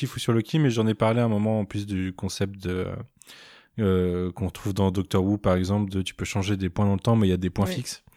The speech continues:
Speaker 1: C'est totalement, euh, j'ai, j'ai vraiment l'impression que ça ressort de, le, de ce qui a été expliqué dans Doctor Who récemment, quoi. Enfin, récemment, dans ces, ces quinze dernières années. Parce que ça fonctionne vraiment pareil dans l'idée. Euh,
Speaker 2: Mhm.
Speaker 1: bah, vas-y, Manon, est-ce que tu veux en parler, du coup ?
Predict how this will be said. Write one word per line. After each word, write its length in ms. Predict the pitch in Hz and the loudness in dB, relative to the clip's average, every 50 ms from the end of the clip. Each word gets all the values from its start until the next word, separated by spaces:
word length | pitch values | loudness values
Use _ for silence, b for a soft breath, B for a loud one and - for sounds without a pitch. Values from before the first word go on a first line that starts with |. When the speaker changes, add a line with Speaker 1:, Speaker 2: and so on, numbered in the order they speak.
| B B B B B B B | B B B B B B B
Speaker 1:
C'est 140 | - - 104 | -4 -4 0
totalement, 640 | - 113 107 - 113 107 110 113 113 110 110 101 95 | 0 2 4 6 6 6 6 6 4 4 4 2 2
euh, 180 | 95 95 92 92 | 0 -2 -2 -2
j'ai, 140 | 92 92 95 95 95 95 | -2 -2 -2 -2 -2 -2
j'ai 80 | 95 95 95 95 95 | -4 -4 -4 -4 -4
vraiment 200 | 101 110 117 117 | -2 0 2 2
l'impression 280 | 113 - - 107 - 113 | 2 2 0 -4 -4 -4
que 60 | - | -2
ça 120 | - 101 | -2 -2
ressort 360 | 92 104 104 98 - 117 110 107 | -2 -2 -4 -4 -2 -2 -2 -2
de, 140 | 101 98 | -2 -4
le, 240 | 90 90 92 90 95 B B B B B B B B _ | -2 -2 -2 -4 -6 B B B B B B B B _
de 80 | - 98 | -2 -2
ce 80 | - - | 0 4
qui 80 | - 113 | 4 4
a 40 | |
été 140 | 104 - 113 | 6 6 6
expliqué 380 | 104 98 - - 107 - - 107 | 4 4 2 -2 -2 0 2 2
dans 100 | 107 104 | 4 4
Doctor 380 | 104 101 95 - - 98 98 98 | 4 2 2 2 2 2 4 4
Who 120 | 104 104 | 2 2
récemment, 440 | 104 101 87 - - 98 98 110 117 | 0 0 0 2 0 0 2 0 -2
quoi. 240 | - - 104 104 113 120 | -2 -4 -4 -6 -6 -8
Enfin, 220 | 107 - - 90 85 | -10 -10 -8 -8 -6
récemment, 500 | 87 85 - - 85 87 87 90 95 98 | -6 -6 -6 -6 -6 -6 -6 -6 -8 -10
dans 200 | 92 95 92 - | -10 -10 -12 -12
ces, 260 | - - - - - | -10 -8 -8 -8 -8
ces 160 | - - - - | -10 -10 -10 -6
quinze 200 | - 90 90 87 | -6 -4 -4 -4
dernières 380 | 90 87 87 90 87 87 95 | -4 -4 -4 -4 -4 -4 -4
années. 200 | 90 95 113 123 B B B B B B B B B | -4 -6 -6 -6 B B B B B B B B B
Parce 240 | - 98 87 - - | -2 -2 -2 -2 -2
que 140 | - 120 110 | -2 0 0
ça 140 | - - 95 | 2 0 -2
fonctionne 320 | - 107 95 - 107 98 | -2 -2 -2 0 0 0
vraiment 260 | 95 95 98 98 98 | 2 4 4 4 4
pareil 280 | 95 - 95 92 95 98 | 2 0 0 0 0 0
dans 80 | 95 95 | 0 0
l'idée. 300 | 90 90 90 98 110 - - B B B B B B B B B B B B B _ - | -2 -2 -2 -4 -6 -8 -12 B B B B B B B B B B B B B _ -2
Euh, 920 | 104 98 98 95 95 92 92 92 95 92 92 92 92 92 92 90 92 101 | 0 2 4 4 4 2 2 2 0 0 0 0 0 -2 -4 -4 -6 -6
Speaker 2:
Mhm. 40 | 101 | -2
Speaker 1:
bah, 140 | 98 107 110 | 2 4 6
vas-y, 240 | 113 120 113 131 147 | 6 6 6 6 6
Manon, 280 | 143 120 113 113 113 107 110 | 4 4 4 2 0 0 0
est-ce 180 | 101 98 - | 0 0 -2
que 80 | - 104 | -4 -4
tu 120 | 98 110 | -2 0
veux 40 | 104 | 0
en 80 | 101 95 | 0 2
parler, 220 | - 98 113 123 | 0 0 0 0
du 100 | 123 110 | -2 -4
coup ? 180 | - - 123 | -6 -8 -10